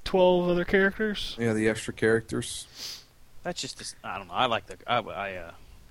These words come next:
Speaker 3: I,
Speaker 2: Um,
Speaker 3: I
Speaker 2: there
Speaker 3: like
Speaker 2: is one other PlayStation exclusive that we have forgot to talk about. I know Ken doesn't care about it.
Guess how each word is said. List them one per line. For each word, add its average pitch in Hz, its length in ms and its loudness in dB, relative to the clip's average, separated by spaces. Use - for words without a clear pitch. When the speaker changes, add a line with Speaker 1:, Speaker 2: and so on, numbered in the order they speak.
Speaker 3:
I, 101 120 -4
Speaker 2:
Um, 104 360 2
Speaker 3:
I 104 80 -6
Speaker 2:
there 123 160 6
Speaker 3:
like 127 100 6
Speaker 2:
is 123 140 0
one 127 180 4
other 113 380 2
PlayStation 104 960 0
exclusive 65 1040 -4
that 78 100 -6
we 98 160 4
have 101 100 0
forgot 95 280 2
to - 80 -2
talk 92 300 0
about. 101 360 -2
I 92 100 0
know 92 160 2
Ken 101 280 2
doesn't 87 260 2
care 92 200 4
about 50 320 0
it. 50 100 -4